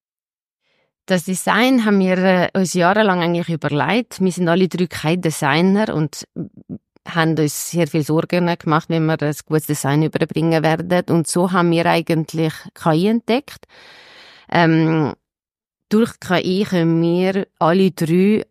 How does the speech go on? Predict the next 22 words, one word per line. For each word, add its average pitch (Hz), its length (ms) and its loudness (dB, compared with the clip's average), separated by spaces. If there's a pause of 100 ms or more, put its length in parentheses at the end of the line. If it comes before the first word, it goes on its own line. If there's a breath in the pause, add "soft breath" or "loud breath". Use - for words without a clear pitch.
sehr 208 380 4
schnell 175 480 0
verschiedene 170 880 0
Ideen 160 640 0
umsetzen 170 880 0 (540 loud breath)
und 185 240 6
die 175 80 4
beste 175 380 2
Idee 160 240 0
eigentlich 160 360 2
so 156 320 0
rauspicken 160 640 -2
oder 143 220 0
wenigstens 175 480 2
verstehen, 160 540 0
in 180 80 4
welche 165 480 -2
Richtung 160 580 -4
wollen 156 180 4
wir 156 120 2
überhaupt 143 580 -4
gehen. 135 220 0